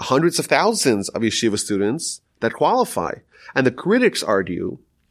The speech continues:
that the status quo agreement is not going to scale to a world where there is a very large chunk of the populace that qualifies for this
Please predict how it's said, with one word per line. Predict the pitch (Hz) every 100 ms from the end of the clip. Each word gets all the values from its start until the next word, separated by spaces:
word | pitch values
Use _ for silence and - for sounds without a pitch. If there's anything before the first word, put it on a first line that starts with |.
| _ -
that | 117 123
the | 127
status | - - 147 175 170
quo | - - 233 202 131 120 147 165 _
agreement | 117 107 98 95 165 - -
is | 143 117
not | 139 170
going | 185 170
to |
scale | 135 - - 175 190 120 101 104 - _ -
to | 175 127
a |
world | 123 208 285 143 120 131 - _ _
where | 139 139
there | 139
is | 127
a | 123
very | 120 135 247 226
large | 123 131 151 147 123 -
chunk | - 208 233 160 - - _ _ -
of | 143 135 107
the | 127 120
populace | 120 196 - 143 113 147 - - - _ _
that | - 127
qualifies | - 120 113 110 101 101
for | -
this | 98 92 - -